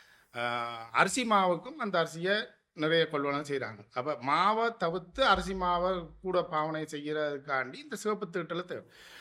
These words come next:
இந்த சிவப்பு தீட்டலுக்கு பாரிய தட்டுப்பாடு இருக்கு. அதோட இந்த வெள்ளைப்பச்சை, வெள்ளை மா-, வெள்ளைப்பச்சையில வந்து நாங்க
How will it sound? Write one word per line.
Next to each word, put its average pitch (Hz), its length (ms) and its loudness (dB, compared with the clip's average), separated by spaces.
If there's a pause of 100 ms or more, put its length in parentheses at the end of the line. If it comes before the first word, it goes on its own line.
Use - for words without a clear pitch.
இந்த 127 140 -10
சிவப்பு 262 300 4
தீட்டலுக்கு 220 520 0
பாரிய 190 300 6
தட்டுப்பாடு 143 460 0
இருக்கு. 110 280 -12
அதோட 208 200 -2
இந்த 285 180 -4
வெள்ளைப்பச்சை, 190 760 0 (420)
வெள்ளை 196 320 2
மா-, 139 520 0
வெள்ளைப்பச்சையில 202 640 2
வந்து 202 260 0
நாங்க 208 560 0